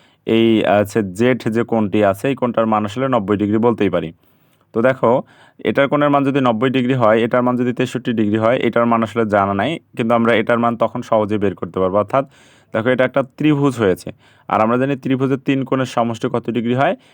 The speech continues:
একশো আশি ডিগ্রি হয়। তাহলে এই একটা, দুইটা, তিনটা, এই তিনটা কোণ যোগ করলে আমরা একশো আশি ডিগ্রি পাবো। সে-, সেখান থেকে আমরা আসলে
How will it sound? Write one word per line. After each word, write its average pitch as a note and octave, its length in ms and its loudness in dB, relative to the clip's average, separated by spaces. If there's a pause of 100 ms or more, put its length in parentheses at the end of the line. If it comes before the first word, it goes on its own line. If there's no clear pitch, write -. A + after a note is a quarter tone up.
(180)
একশো B2 280 -2
আশি A#2 220 0
ডিগ্রি F2+ 240 -4
হয়। F2 120 -2
তাহলে G#2+ 240 -2
এই A2+ 280 2
একটা, B2 380 0
দুইটা, A2+ 260 -2
তিনটা, A2 300 -2
এই A2 60 0
তিনটা A#2 280 -2
কোণ A#2 180 -4
যোগ A2 180 -4
করলে A#2+ 220 -2
আমরা A#2+ 300 0 (380)
একশো A#2+ 280 0
আশি A#2+ 220 0
ডিগ্রি G2 200 0
পাবো। F2+ 240 0
সে-, A2+ 220 -6
সেখান B2+ 340 -4
থেকে C3 160 -2
আমরা A#2+ 180 0
আসলে A#2+ 340 0